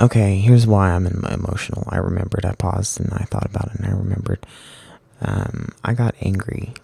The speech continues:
Uh, not at anybody. Well, I was angry at somebody, but nobody was there. I was completely alone, and I just sort of rage fitted. And it, it was controlled, you know.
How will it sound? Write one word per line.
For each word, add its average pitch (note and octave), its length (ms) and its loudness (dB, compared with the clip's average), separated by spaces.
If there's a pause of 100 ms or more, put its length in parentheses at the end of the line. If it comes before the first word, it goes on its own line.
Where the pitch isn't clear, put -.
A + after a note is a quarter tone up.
(800)
Uh, - 380 -6
not G2 360 -2
at - 320 -2
anybody. - 420 -2
Well, F#2 160 4
I F#2 60 4
was F2+ 120 0
angry F#2 280 0
at - 120 -6
somebody, - 320 -4
but - 260 -6
nobody F#2+ 380 4
was F2+ 200 0
there. F#2 320 -2 (520)
I F2+ 60 4
was F#2 160 2
completely G2 400 4
alone, F#2 580 2 (300)
and F#2+ 580 0 (160)
I A2 100 -2
just - 440 0 (400)
sort G2+ 320 2
of F#2 100 0
rage F#2+ 460 4
fitted. F#2+ 460 0 (1000)
And C3+ 140 6
it, - 180 4
it - 40 6
was D3+ 180 6
controlled, F#2+ 720 0
you F#2 140 2
know. F#2 300 2